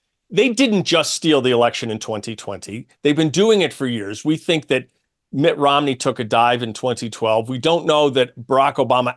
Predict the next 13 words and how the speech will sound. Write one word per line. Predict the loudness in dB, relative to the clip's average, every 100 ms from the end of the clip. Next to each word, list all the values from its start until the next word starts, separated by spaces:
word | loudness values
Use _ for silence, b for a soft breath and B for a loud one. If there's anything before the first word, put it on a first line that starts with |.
| -2
actually | -2 -2 -2 -2
won, | -2 -2
even | -2 -2
though | 0 2
there | 0
was | -2
such | -4 -6
an | -8 -8
enormous | -6 0 2 2 -2 -6
popular | -4 -2 -4 -6 -2
upswelling | -4 -4 -6 -4 -6 -10
for | -12
this, | -12 -14 -16